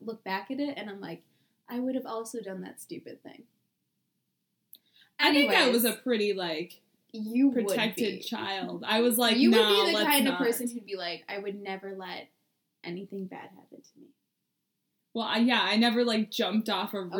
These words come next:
Speaker 1: Okay,
Speaker 2: sort
Speaker 1: I
Speaker 2: of
Speaker 1: didn't
Speaker 2: thing.
Speaker 1: do that either.
Speaker 2: But I'm just giving an example of
Speaker 1: I
Speaker 2: stupid things teenagers
Speaker 1: definitely
Speaker 2: do.
Speaker 1: hid in the house while my friends talked to the cops. I was not the one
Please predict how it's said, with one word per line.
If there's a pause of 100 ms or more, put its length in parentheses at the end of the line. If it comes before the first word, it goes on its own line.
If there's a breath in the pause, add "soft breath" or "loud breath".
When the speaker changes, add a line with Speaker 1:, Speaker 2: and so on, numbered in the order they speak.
(140)
Speaker 1:
Okay,
Speaker 2:
sort
Speaker 1:
I
Speaker 2:
of
Speaker 1:
didn't
Speaker 2:
thing.
Speaker 1:
do
that
either.
Speaker 2:
But
I'm
just
giving
an
example
of
Speaker 1:
I
Speaker 2:
stupid
things
teenagers (180)
Speaker 1:
definitely
Speaker 2:
do.
Speaker 1:
hid (1400)
in
the (560)
house
while
my
friends
talked
to
the
cops. (320)
I
was
not
the
one